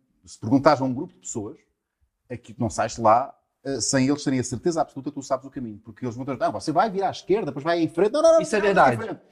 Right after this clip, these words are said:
Speaker 1: Você vira à direita e depois
Speaker 2: É.
Speaker 1: anda de cem metros e depois é que vira à esquerda. Não, não, não, é melhor ir por aquele caminho. Eles não saem dali, ou tu não sais de lá, sem eles terem absoluta certeza que tu sabes o caminho.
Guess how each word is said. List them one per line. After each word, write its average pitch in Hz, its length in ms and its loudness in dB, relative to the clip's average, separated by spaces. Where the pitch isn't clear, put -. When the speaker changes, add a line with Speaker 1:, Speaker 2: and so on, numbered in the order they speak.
Speaker 1:
Você 180 280 8
vira 262 260 4
à 226 40 4
direita 190 380 2
e 190 40 -2
depois 190 260 0
Speaker 2:
É. 160 140 4
Speaker 1:
anda 208 160 6
de 127 260 -12
cem 240 340 6
metros 214 420 2
e 165 40 -2
depois 196 160 -2
é 247 60 4
que - 80 -12
vira 277 100 8
à 254 60 6
esquerda. 202 280 2
Não, 285 60 4
não, 294 120 4
não, 294 100 4
é 247 60 2
melhor 269 180 6
ir 320 60 2
por 277 100 -4
aquele 277 180 -2
caminho. 208 340 -2
Eles 147 200 0
não 160 80 4
saem 226 280 4
dali, 127 400 -4
ou 120 100 -8
tu 214 120 -2
não 214 80 2
sais 156 260 4
de 117 60 -6
lá, 139 240 6
sem 160 160 -2
eles 165 120 -2
terem 143 160 2
absoluta 180 400 -6
certeza 139 520 -14
que - 60 -20
tu 139 60 -16
sabes 160 220 -2
o 143 60 -16
caminho. 101 340 -10